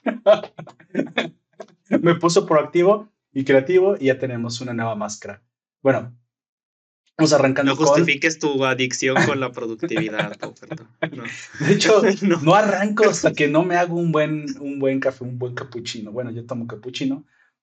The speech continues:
Speaker 1: Con cremita no le pongo leche, ya, ya le quito la leche, ya,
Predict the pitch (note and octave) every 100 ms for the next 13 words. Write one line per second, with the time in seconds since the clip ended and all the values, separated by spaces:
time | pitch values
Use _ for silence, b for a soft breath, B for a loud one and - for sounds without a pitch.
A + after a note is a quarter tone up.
0 | _ _ C3+ C3 D3 C#3 C#3+ E3 D#3 C3+
1 | C3+ C3+ C3 C3 B2+ B2 B2 A2+ A2 A2+
2 | A#2+ A#2+ C3+ B2 A#2+ C3 C3+ D#3 C3+ A2
3 | G#2 G#2